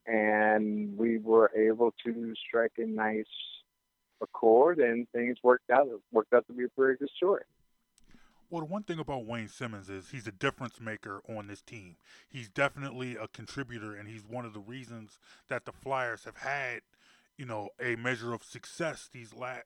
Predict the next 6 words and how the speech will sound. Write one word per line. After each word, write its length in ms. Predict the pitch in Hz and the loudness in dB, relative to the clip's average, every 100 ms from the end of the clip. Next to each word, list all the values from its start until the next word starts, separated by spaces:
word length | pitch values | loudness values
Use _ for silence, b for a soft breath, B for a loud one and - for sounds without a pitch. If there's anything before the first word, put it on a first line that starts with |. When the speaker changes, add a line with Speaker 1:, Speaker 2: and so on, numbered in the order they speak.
| _ 113 | _ -18
Speaker 2:
these 240 | 127 110 | -18 -14
last 340 | 117 131 113 | -10 -8 -8
couple 280 | - 143 123 | -14 -12 -12
of 140 | 107 113 | -12 -10
years. 400 | 139 113 98 _ b b _ _ _ _ _ _ _ _ - | -10 -10 -14 _ b b _ _ _ _ _ _ _ _ -20
So 340 | - 185 160 | -8 -6 -6